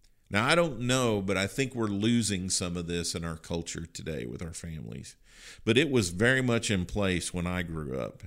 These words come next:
in my family. We had meal time that was not missed and was not canceled.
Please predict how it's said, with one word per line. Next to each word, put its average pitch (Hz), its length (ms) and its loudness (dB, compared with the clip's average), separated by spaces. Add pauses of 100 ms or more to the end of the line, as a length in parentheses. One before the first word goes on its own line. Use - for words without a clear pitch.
in 85 80 -6
my 90 200 -2
family. 80 580 -6 (560)
We 143 280 6
had 110 540 4
meal 110 460 4
time 82 580 -2 (440)
that 95 200 0
was 92 240 0
not 104 400 0
missed 98 600 0 (440)
and 123 220 -4
was 98 200 2
not 113 300 0
canceled. 92 720 0